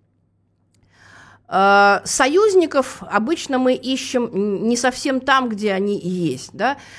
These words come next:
Мы, э, очень дол-, очень долго российское правительство обхаживало правых европейских,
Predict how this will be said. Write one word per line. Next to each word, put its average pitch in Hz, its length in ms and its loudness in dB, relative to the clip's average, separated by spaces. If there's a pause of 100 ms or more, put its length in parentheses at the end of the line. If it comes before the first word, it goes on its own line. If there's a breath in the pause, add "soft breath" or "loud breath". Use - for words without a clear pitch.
Мы, 247 160 4
э, 247 40 4
очень 220 640 0
дол-, 220 300 0
очень 240 380 0
долго 226 320 2
российское 208 560 -2
правительство 202 680 -2
обхаживало 185 720 -2
правых 170 460 0
европейских, 180 800 -4